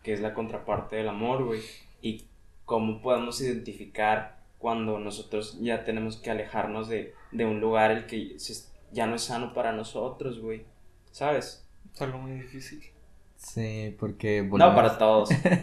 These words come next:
Speaker 3: <laughs> Sí.
Speaker 2: Bueno,
Speaker 3: Volvemos
Speaker 2: no, no
Speaker 3: a
Speaker 2: para
Speaker 3: lo,
Speaker 2: todos.
Speaker 3: volvemos a lo mismo, ¿no? Uno está cegado por el amor.
Speaker 1: Si tú te quieres a ti mismo y como quieres a tu pareja, a ti no te va a costar trabajo dejar ir a esa persona, güey.
Speaker 2: Ajá.
Speaker 1: ¿Por qué, güey? Porque a veces incluso hay,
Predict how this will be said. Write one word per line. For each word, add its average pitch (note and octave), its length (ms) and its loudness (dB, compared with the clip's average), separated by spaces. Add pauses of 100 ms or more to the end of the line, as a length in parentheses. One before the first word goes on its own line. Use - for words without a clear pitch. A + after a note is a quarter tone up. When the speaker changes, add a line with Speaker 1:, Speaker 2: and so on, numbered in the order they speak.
(140)
Speaker 3:
<laughs> - 440 -8
Sí. A#2 360 0
Speaker 2:
Bueno, E3 380 0
Speaker 3:
Volvemos B2+ 360 6
Speaker 2:
no, - 20 8
no D3+ 60 10
Speaker 3:
a D#3+ 60 6
Speaker 2:
para - 120 8
Speaker 3:
lo, C3 60 4
Speaker 2:
todos. A#2 280 0 (180)
Speaker 3:
volvemos C3 460 0
a D3 60 -2
lo C3+ 100 2
mismo, C3 280 2
¿no? B2+ 180 2
Uno A#2+ 180 0
está A#2+ 220 0
cegado G#2 460 -4
por - 160 -14
el - 80 -16
amor. - 240 -12 (440)
Speaker 1:
Si C#3+ 240 -2
tú D#3 140 2
te A3+ 140 0
quieres D3+ 340 4
a A2+ 140 0
ti A2+ 80 0
mismo A2+ 420 -4 (960)
y A#2+ 240 -6
como A2 240 -2
quieres G#2+ 220 -2
a - 80 -10
tu - 120 -8
pareja, - 380 -4
a A2+ 160 -2
ti A2+ 100 -8
no G#2+ 140 -6
te G#2+ 80 0
va E3 80 4
a D3+ 60 0
costar D#3 320 -6
trabajo D3 360 -2
dejar C#3+ 200 -8
ir B2+ 60 -4
a C3 40 -6
esa D3 180 -8
persona, G2 360 -8
güey. - 180 -4
Speaker 2:
Ajá. C3+ 340 -12
Speaker 1:
¿Por B2+ 200 -2
qué, C3 160 0
güey? A#2+ 220 0 (360)
Porque B2+ 240 4
a - 60 10
veces D3 280 2
incluso C3+ 540 -2
hay, B2+ 240 -2